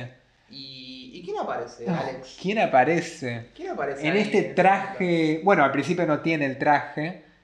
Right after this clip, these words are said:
Speaker 2: pero en esta cara muy, muy reconocible, porque ya lo vimos, ya lo
Speaker 1: Bueno.
Speaker 2: vimos en las precuelas, no otro más ni menos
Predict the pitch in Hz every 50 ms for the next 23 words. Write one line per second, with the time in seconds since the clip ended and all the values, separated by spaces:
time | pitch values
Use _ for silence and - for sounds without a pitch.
0 | _ _ _ _ - 131 127 127 127 123 123 143 147 151 165 139 131 - 147 147
1 | 147 139 127 123 131 135 143 151 151 151 147 147 147 135 135 147 147 147 139 135
2 | 135 135 120 120 120 - - 160 156 151 139 139 135 135 147 127 117 120 110 -
3 | - 147 139 131 127 120 120 127 143 151 143 131 123 123 127 131 127 - - 131
4 | 123 120 131 131 123 123 120 120 - 120 117 113 - 123 120 120 - 151 151 139
5 | 135 135 135 143 156 - - - - _ _ _ _ _ _ _ _ _ _ _
6 | _ 139 131 139 147 156 156 - - - 165 165 175 170 - 170 175 175 175 180
7 | 160 139 143 151 151 151 139 139 151 165 170 180 151